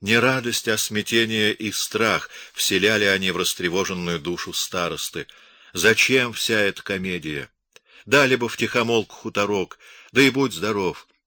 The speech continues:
А нет, надо выставить тебя на людское бесчестие, чтобы кто-нибудь потом не угостил свинцом.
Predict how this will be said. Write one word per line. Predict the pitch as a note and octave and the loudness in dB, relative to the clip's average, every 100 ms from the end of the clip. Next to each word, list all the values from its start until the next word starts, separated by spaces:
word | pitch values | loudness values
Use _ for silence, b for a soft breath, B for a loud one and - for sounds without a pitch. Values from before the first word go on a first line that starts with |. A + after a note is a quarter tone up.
| _ _ | _ _
А | G2+ A#2+ | -4 -2
нет, | B2 A2 A#2+ A2+ D#2+ - B B B B - | 2 4 4 2 -2 -10 B B B B -4
надо | F#2+ A#2 A#2 | 0 2 2
выставить | A#2 C3 - B2 A#2 - | 2 2 0 0 0 -2
тебя | - G2 F#2 A2 A#2 A2 - B | -4 -2 2 4 2 0 -12 B
на | F#2+ | -4
людское | G2 G#2+ - - G#2+ A2+ | -2 -2 -4 2 4 4
бесчестие, | A2 A2 - - G2+ A2 - B2+ A#2 F#2+ D#2 B B | 0 -6 -4 0 2 2 -2 -2 0 0 -2 B B
чтобы | B - F#2+ | B -6 -4
кто-нибудь | G#2 - A2 B2 A#2+ B2 - | -4 2 4 4 0 -6 -4
потом | A2+ A2 G2+ A#2+ A#2+ | -4 0 0 0 0
не | A2+ | -4
угостил | A2+ G#2 G#2 - G2 G2 G#2+ - | -4 -2 -4 -4 -6 -4 -4 -8
свинцом. | - - F#2+ A2 - F2 F2 G2+ F#2 D2 | -10 -8 -6 -6 -6 -2 -2 -2 -6 -12